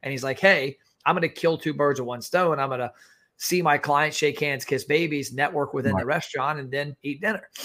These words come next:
Speaker 1: And so I think that was ingrained in me, seeing the business a lot and growing up around a lot of restaurateurs, uh, in, in my
Speaker 2: Mm-hmm.
Speaker 1: life, knowing a lot of 'em. And when I got into radio, you know, when you're in radio advertising, the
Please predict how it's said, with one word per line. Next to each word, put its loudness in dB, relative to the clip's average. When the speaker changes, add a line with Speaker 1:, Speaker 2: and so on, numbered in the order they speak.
Speaker 1:
And -2
so 4
I 4
think 8
that 10
was 0
ingrained -2
in 2
me, -4
seeing -2
the -4
business 0
a 0
lot 4
and -4
growing 6
up 4
around 4
a -2
lot 2
of -4
restaurateurs, -2
uh, -12
in, -12
in 0
my 2
Speaker 2:
Mm-hmm. -2
Speaker 1:
life, -4
knowing -6
a -8
lot -2
of -4
'em. -8
And -4
when -2
I 6
got 0
into -4
radio, -4
you -6
know, -8
when -6
you're 0
in -2
radio 0
advertising, 0
the -4